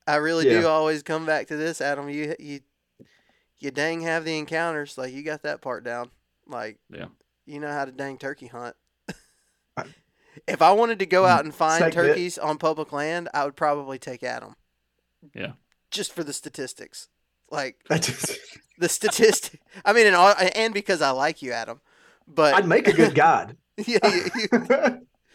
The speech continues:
Speaker 2: I'd make a really good guide.
Speaker 1: crush that job. No, man.
Speaker 2: Oh.
Speaker 1: Well,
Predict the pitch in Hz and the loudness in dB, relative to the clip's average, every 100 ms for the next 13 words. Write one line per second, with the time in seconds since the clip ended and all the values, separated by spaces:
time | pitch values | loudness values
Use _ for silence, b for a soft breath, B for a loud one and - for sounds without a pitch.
0 | - 214 214 240 143 185 170 135 107 120 | -2 2 2 2 6 6 6 2 -2 -6
1 | 120 - - 185 - 147 147 - 110 64 | -6 -10 -8 -8 -6 -8 -8 -10 -14 -16
2 | _ _ _ _ _ _ _ _ _ - | _ _ _ _ _ _ _ _ _ -10
3 | 139 139 131 120 113 _ _ _ 147 143 | -2 0 0 -2 -10 _ _ _ -4 -4
4 | 135 | -4